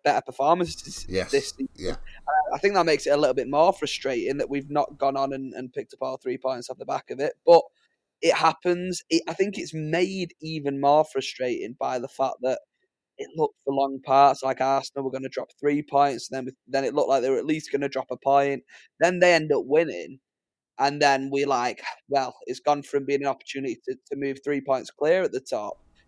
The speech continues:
Speaker 1: to all of a sudden being a, a position where we've ended up further adrift," when it looked for, for large parts like the day was gonna go completely opposite direction. So,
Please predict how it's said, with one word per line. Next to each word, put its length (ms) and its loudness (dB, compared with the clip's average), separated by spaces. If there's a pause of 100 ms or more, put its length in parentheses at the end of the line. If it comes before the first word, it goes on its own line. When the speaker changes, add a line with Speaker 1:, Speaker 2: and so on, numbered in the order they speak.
Speaker 1:
to 100 2
all 120 6
of 80 -4
a 40 -8
sudden 240 -6
being 300 -4
a, 160 -6
a 80 -4
position 500 -8
where 180 -6
we've 120 -2
ended 220 -4
up 140 -4
further 420 -2
adrift," 460 -2 (480)
when 140 6
it 100 -2
looked 340 0
for, 180 -8 (160)
for 80 -10
large 340 -4
parts 300 0
like 140 -2
the 60 -4
day 180 -2
was 100 -6
gonna 180 -8
go 140 -2
completely 420 -10
opposite 280 -12
direction. 520 -6
So, 280 2